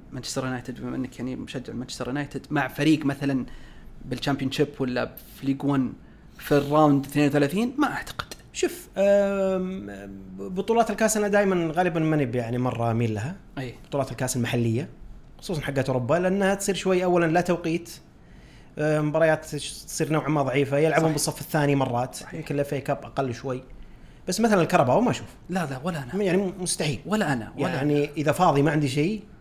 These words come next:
Speaker 2: ف-، يعني، وكانت موجودة
Speaker 1: أنا ما
Speaker 2: ذاك الوقت،
Speaker 1: أ-،
Speaker 2: فتحتها.
Speaker 1: أنا بس نهائي، يعني، أتفرج على النهائي،
Speaker 2: إيه،
Speaker 1: أو إذا
Speaker 2: إيه.
Speaker 1: كان النص نهائي أقوى، يعني،
Speaker 2: إيه،
Speaker 1: من
Speaker 2: ما لها،
Speaker 1: النهائي.
Speaker 2: بس ه-،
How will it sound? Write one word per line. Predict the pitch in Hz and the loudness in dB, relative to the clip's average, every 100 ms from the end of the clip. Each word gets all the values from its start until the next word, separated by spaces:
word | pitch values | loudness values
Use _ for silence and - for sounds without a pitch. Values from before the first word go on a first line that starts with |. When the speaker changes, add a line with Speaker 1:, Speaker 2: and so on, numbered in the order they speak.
| - 135 | -16 -10
Speaker 2:
ف-، | |
يعني، | 165 131 143 | -6 0 0
وكانت | 147 - 175 156 - | 0 4 4 4 4
موجودة | 151 156 170 | 4 6 8
Speaker 1:
أنا | 202 | 8
ما | 214 | 6
Speaker 2:
ذاك | 220 | 6
الوقت، | 226 - | 4 4
Speaker 1:
أ-، | |
Speaker 2:
فتحتها. | - - - 208 | -6 -8 -4 0
Speaker 1:
أنا | 208 | 2
بس | 269 247 | 4 4
نهائي، | 202 147 117 120 | 4 2 -2 -6
يعني، | 135 160 | -2 -2
أتفرج | 160 190 160 | 0 -2 0
على | 156 175 | 0 2
النهائي، | 180 214 | 6 6
Speaker 2:
إيه، | 226 | 8
Speaker 1:
أو | 262 | 8
إذا | 214 | 8
Speaker 2:
إيه. | 202 | 8
Speaker 1:
كان | 214 | 6
النص | 202 202 196 | 6 4 0
نهائي | 180 190 156 | 2 4 4
أقوى، | 170 143 127 123 | 4 4 0 0
يعني، | 127 175 | 0 4
Speaker 2:
إيه، | |
Speaker 1:
من | 226 | 6
Speaker 2:
ما | |
لها، | 254 | 6
Speaker 1:
النهائي. | 208 170 | 6 6
Speaker 2:
بس | 220 - - | 4 2 -2
ه-، | 147 | -6